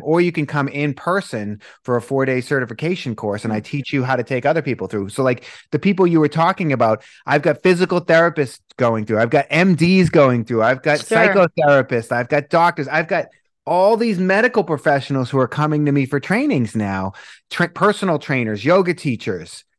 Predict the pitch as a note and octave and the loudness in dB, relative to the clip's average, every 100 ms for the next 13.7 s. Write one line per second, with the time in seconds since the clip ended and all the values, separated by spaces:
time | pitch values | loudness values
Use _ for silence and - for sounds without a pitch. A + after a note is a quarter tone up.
0 | _ D3 F3+ D#3+ D3 F#3+ B3+ - - C4 | _ -2 0 0 0 -2 -2 -6 -4 0
1 | A3 D3+ - D3+ C#3 F3 F#3 - C#4 D4+ | 2 2 -2 -6 -4 -4 -4 -2 -2 -4
2 | G#2 G2 C#3 C#3+ D#3 F3+ F#3+ F3 F#3+ F3+ | -8 -4 -2 -2 0 2 0 -2 -4 -4
3 | - F2+ - - _ - E3 D3+ D#3 F#3+ | -6 -10 -12 -20 _ -2 0 2 4 4
4 | G3 F#3 D#3+ F#3 D#3 F#2+ - C3+ D#3 D#3+ | 4 0 2 0 0 -6 -8 -2 -2 0
5 | F3+ - D3+ B2+ D#3 A#2+ F#2 _ - B2 | -2 -2 -6 2 2 2 -2 _ -6 -2
6 | B2 D3 C#3+ D3 C3 A2 A#2+ B2 A#2+ A#2 | 2 2 2 -2 -2 0 2 2 2 2
7 | G#2+ - F#2+ D2 C2 _ _ _ - C3 | 0 -4 -10 -10 -16 _ _ _ -6 2
8 | C#3+ D3+ E3 E3 E3+ E3+ D3+ C#3 C3 - | 4 4 4 4 2 4 4 6 2 -2
9 | F3 - F3+ E3 - D#3 E3+ D3+ D3+ D#3 | -4 0 0 -2 -4 -2 -2 -2 0 0
10 | D#3 D3+ D3 B2 - A#2 A2+ G#2+ G2+ G#2+ | 2 0 0 -2 -2 0 2 2 0 2
11 | D#3 D#3+ D#3+ C#3+ C#3 B2 A2 G2+ G#2+ C3+ | 0 0 -2 0 0 2 0 0 0 0
12 | C#3 D3+ C#3+ B2+ A#2 A#2 G2+ G2+ C#3+ G3+ | 0 -2 0 0 0 -4 -4 -4 -2 -2
13 | C4 G#3+ G#3 C3 - C#3 | -2 0 0 -2 -4 -12